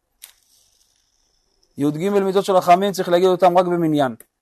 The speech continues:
דהיינו שיש שלוש עשרה גברים מעל גיל שלוש עשרה, וצריך לומר אותם מילה במילה.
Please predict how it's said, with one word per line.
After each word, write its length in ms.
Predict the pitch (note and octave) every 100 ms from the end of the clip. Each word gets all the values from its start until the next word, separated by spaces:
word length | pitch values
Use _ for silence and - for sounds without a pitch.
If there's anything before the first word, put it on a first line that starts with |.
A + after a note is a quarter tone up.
| _ _ _ _ _ _ _ _ _ _ _ _ _ _ _ _ _ _ _ _ _ _ -
דהיינו 280 | C3+ E3 F3+
שיש 260 | E3 D3+
שלוש 240 | - F3+ F3+ E3+ - C#3+ C#3+ C3 C3
עשרה 280 | C3 D3+ E3
גברים 420 | E3+ E3 F3 A3
מעל 200 | F3+ F3
גיל 100 | E3
שלוש 260 | D3+ D3+ C3+
עשרה, 260 | A#2+ - G#2+ _ _ _ _ _
וצריך 240 | B2+ E3+ E3
לומר 440 | D#3+ D3+ D3 E3+
אותם 280 | F3 F#3+ F#3
מילה 200 | D#3+ E3
במילה. 360 | D3+ C#3 B2